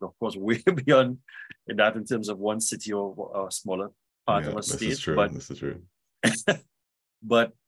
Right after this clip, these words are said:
Speaker 1: at the end of the day, we carry a lot of energy. I mean, you've, you've never been here. So, like, right now, we are gearing up for the carnival season. So we have a
Speaker 2: Nice.
Speaker 1: number of parties that's coming on, coming in. You know, I just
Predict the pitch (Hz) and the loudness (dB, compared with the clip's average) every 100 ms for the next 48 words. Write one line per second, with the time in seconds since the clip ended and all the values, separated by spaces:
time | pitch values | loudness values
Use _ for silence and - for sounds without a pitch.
0 | _ _ _ _ _ - 123 151 165 165 | _ _ _ _ _ 2 6 6 4 4
1 | 143 143 139 131 131 113 143 123 131 131 | 4 2 0 0 -2 0 2 4 6 4
2 | 127 110 131 107 107 104 101 - 101 98 | 4 2 -2 -2 -2 -2 -4 -6 -6 -2
3 | 110 127 117 117 120 139 117 98 107 113 | -2 0 -2 0 -2 -2 0 0 4 2
4 | 113 110 110 110 117 104 104 101 95 95 | 4 0 0 -2 -2 2 2 0 -2 0
5 | 92 98 - 110 113 92 90 92 - 95 | 0 -4 -6 -2 -2 -2 -2 -4 -4 -6
6 | 98 95 - _ _ _ _ _ - 110 | -8 -12 -16 _ _ _ _ _ -2 2
7 | - - 101 92 92 92 98 101 101 104 | 2 4 2 0 -4 -4 0 0 2 2
8 | 104 - 117 92 92 110 101 98 - 95 | 0 2 2 2 0 -4 -4 -4 -4 -4
9 | 92 98 98 95 98 92 - 95 92 101 | -6 -6 -4 -4 -6 -6 -6 -4 -4 -4
10 | 101 104 95 98 92 101 | -4 -8 -8 -6 -4 -6